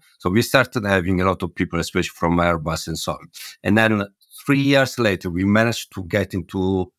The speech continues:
the hospital, the South Mid Hospital in Bristol. And now we do almost rent to rent or rent to rent. So we have got, uh, a contract directly with the N H S. Okay. So it's guaranteed. So they,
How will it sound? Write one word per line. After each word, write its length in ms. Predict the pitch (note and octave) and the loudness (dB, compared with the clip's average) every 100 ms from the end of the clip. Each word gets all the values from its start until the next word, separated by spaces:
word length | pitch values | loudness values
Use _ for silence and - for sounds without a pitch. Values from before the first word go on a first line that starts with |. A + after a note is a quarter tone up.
| _ | _
the 140 | F#2 F2+ | -2 0
hospital, 640 | A#2+ - B2 - E2 - | 0 -2 -6 -4 -4 -4
the 140 | G#2+ E2 | -4 -2
South 300 | - G2+ G2 | 0 0 0
Mid 160 | G2+ F#2 | -2 -2
Hospital 540 | - A2 A#2+ G#2+ G#2+ | -2 -4 -6 -4 -2
in 100 | F2+ | 0
Bristol. 340 | G#2 - C#3 C#3 _ _ - | -2 -2 -4 -6 _ _ -4
And 120 | G2+ | 2
now 160 | C3 C3+ | 4 4
we 120 | A2+ | 0
do 140 | A2+ | -2
almost 500 | A2+ B2+ C#3 C#3+ - | 0 2 2 0 0
rent 260 | A2 A2+ - | -2 -2 0
to 60 | G#2 | 0
rent 240 | G#2 G2 | 0 0
or 80 | G2 | 0
rent 200 | G2 G2 | 0 0
to 60 | G2 | 0
rent. 240 | F2 E2+ | -2 -4
So 280 | - F#2+ F2+ | -4 0 0
we 340 | F#2 A2+ B2 | 0 2 2
have 180 | A#2+ F2+ | 2 0
got, 300 | G2+ F#2+ - | -2 -2 -2
uh, 100 | F#2 - _ - | -6 -8 _ -14
a 80 | |
contract 400 | - G2+ F#2+ F#2+ | -4 -2 0 0
directly 320 | F2+ F#2+ - F2+ | 0 0 -2 -4
with 160 | F#2 | 0
the 80 | F#2+ | 2
N 140 | G2+ | 2
H 160 | A2 - | 2 0
S. 240 | F2 - C3 - _ _ | -4 -6 -12 -16 _ _
Okay. 320 | - G#2+ D#3+ - _ _ | -2 0 0 -6 _ _
So 100 | - | -4
it's 120 | - | -4
guaranteed. 560 | - A#2+ A#2+ A#2+ B2 - E2+ _ - | 0 2 2 0 -6 -8 -14 _ -4
So 480 | C#3 A#2 A2 G2+ - _ _ _ G2 | 2 4 4 0 -8 _ _ _ 0
they, 280 | B2 A#2+ | 0 0